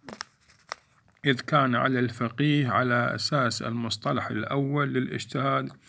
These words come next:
أن يستنبط من تفكيره الشخصي وذوقه الخاص في حالة عدم توفر النص.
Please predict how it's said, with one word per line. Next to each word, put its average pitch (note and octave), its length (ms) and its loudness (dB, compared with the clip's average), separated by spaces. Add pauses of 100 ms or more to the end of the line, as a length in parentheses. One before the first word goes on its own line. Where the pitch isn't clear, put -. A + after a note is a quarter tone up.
(520)
أن B2 160 2
يستنبط C#3 840 0 (380)
من A#2+ 240 2
تفكيره C3+ 840 0
الشخصي C#3 840 -2
وذوقه C3 1040 0
الخاص C3 800 0
في A2 300 0
حالة C3+ 500 2
عدم C3 420 2
توفر C3+ 520 -2
النص. B2+ 400 0